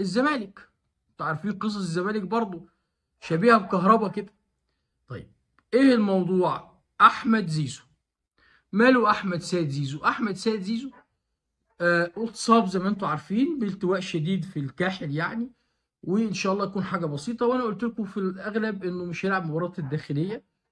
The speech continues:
الماتش الجاي، إن كان هو طمن الناس إنه جاهز وكده، لكن في الأغلب مش هيلعب ماتش ال-، الداخلية، وفي الأغلب إن الراجل أساسا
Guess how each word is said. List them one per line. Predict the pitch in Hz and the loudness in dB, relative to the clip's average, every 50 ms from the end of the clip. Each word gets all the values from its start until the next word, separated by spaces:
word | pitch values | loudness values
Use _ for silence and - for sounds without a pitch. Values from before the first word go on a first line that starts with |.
| _ _ | _ _
الماتش | 135 143 175 190 185 - | -4 -4 -4 -2 -4 -2
الجاي، | 165 160 196 202 190 190 - - - | 0 0 0 0 0 -2 -4 -4 -6
إن | 185 | -2
كان | - 226 226 214 | 0 2 2 4
هو | 214 226 214 | 4 4 2
طمن | 196 202 - 214 208 190 175 | 0 -2 0 0 0 0 0
الناس | 165 165 175 185 185 180 | 0 0 -2 -2 -2 -2
إنه | 165 156 156 151 | 0 0 2 2
جاهز | 151 160 160 160 151 127 131 | 2 0 0 0 -2 -2 -4
وكده، | 123 - 123 113 117 - _ _ _ _ _ _ _ _ _ _ _ - | -6 -8 -8 -12 -12 -16 _ _ _ _ _ _ _ _ _ _ _ -2
لكن | 160 190 220 220 - 247 254 254 233 233 - - - | 2 2 2 2 4 4 4 4 4 2 0 -4 -10
في | - - | -4 -4
الأغلب | 190 185 208 208 202 190 180 165 165 | -2 0 0 2 2 2 2 2 0
مش | 190 185 190 | -2 0 0
هيلعب | 185 185 185 180 165 | 2 2 2 2 2
ماتش | 160 175 190 190 - - 180 - | 0 -2 -4 -4 -8 -10 -8 -6
ال-، | 151 151 147 143 143 143 139 135 135 135 135 131 127 120 113 - - _ _ _ _ _ _ _ _ _ _ - _ _ _ _ _ _ | -4 -4 -2 -2 -2 -2 -2 -2 -4 -4 -4 -4 -6 -6 -8 -10 -12 _ _ _ _ _ _ _ _ _ _ -20 _ _ _ _ _ _
الداخلية، | 147 131 127 143 - 135 143 175 226 349 - - _ _ - - _ _ _ _ _ _ _ _ _ _ _ _ _ _ _ _ - | -8 -4 -4 -4 -2 -2 0 -2 -2 -2 -6 -12 _ _ -20 -20 _ _ _ _ _ _ _ _ _ _ _ _ _ _ _ _ -6
وفي | 156 151 - 208 | -4 -2 -4 -4
الأغلب | 196 - 240 262 233 233 220 214 180 175 | -4 2 2 4 4 4 4 4 2 2
إن | 175 170 170 | 2 2 2
الراجل | 175 185 208 233 220 226 185 - | 0 2 2 2 2 2 0 -2
أساسا | 180 160 - - 240 233 - - 240 233 220 | -4 -2 0 2 2 2 2 0 0 -2 -2